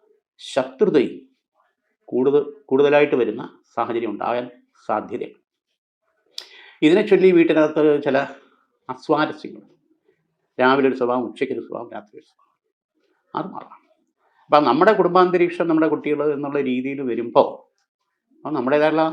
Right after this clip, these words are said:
ഉത്തരവാദിത്വം വളരെ വലുതാണ്. സ്വന്തം കാര്യവും വീട്ടുകാര്യവും ഇത് മറ-, മറക്കാൻ പാടില്ല. ഇവിടെ ഐക്യമത്യ സൂക്ത അർച്ചന അമ്പലത്തിൽ ചെയ്യുന്നതല്ല,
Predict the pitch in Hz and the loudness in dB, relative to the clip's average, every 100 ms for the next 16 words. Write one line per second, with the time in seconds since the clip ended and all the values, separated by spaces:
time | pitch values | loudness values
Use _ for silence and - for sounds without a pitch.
0 | 135 - 139 139 139 143 131 139 139 131 | -6 -6 -2 -2 -4 -4 -4 -4 -4 -6
1 | 143 - _ _ _ _ _ _ _ _ | -10 -16 _ _ _ _ _ _ _ _
2 | _ - 113 143 139 131 147 131 135 123 | _ -10 -6 -2 -2 -2 -4 -4 -6 -6
3 | - - _ _ _ _ _ _ _ _ | -10 -20 _ _ _ _ _ _ _ _
4 | _ 139 160 147 120 - _ _ _ _ | _ -8 -4 -2 -4 -8 _ _ _ _
5 | 123 131 127 131 107 104 - - _ _ | -4 -4 -4 -6 -8 -10 -16 -20 _ _
6 | _ _ _ _ _ _ _ - 165 208 | _ _ _ _ _ _ _ 0 6 8
7 | 202 175 185 226 214 208 196 175 185 175 | 10 8 6 4 4 2 2 2 2 2
8 | 175 - _ _ _ _ _ _ _ _ | -2 -14 _ _ _ _ _ _ _ _
9 | _ _ _ 123 135 - - 180 - - | _ _ _ 0 0 0 -8 -8 -10 -16
10 | _ _ _ _ _ _ _ _ _ - | _ _ _ _ _ _ _ _ _ -4
11 | 127 151 170 170 165 131 127 104 | -2 0 0 0 0 0 -2 -6